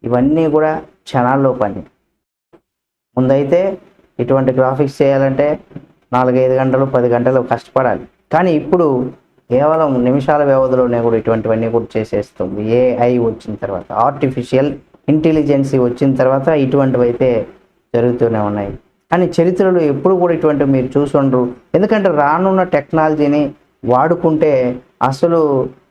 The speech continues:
ప్రతి వ్యక్తి అది మంచికి వాడితే మంచిగాను, చెడుకు వాడితే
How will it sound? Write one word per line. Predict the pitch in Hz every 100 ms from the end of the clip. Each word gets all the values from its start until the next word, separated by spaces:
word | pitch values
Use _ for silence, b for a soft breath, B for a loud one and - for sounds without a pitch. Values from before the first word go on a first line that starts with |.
| _ _ _ -
ప్రతి | 147 180
వ్యక్తి | 165 165 165 - 196 165 151 - _ _ _ -
అది | 139
మంచికి | 127 151 165 180
వాడితే | 170 160 170
మంచిగాను, | 147 143 143 147 143 143 131
చెడుకు | 143 147 151
వాడితే | 139 139 131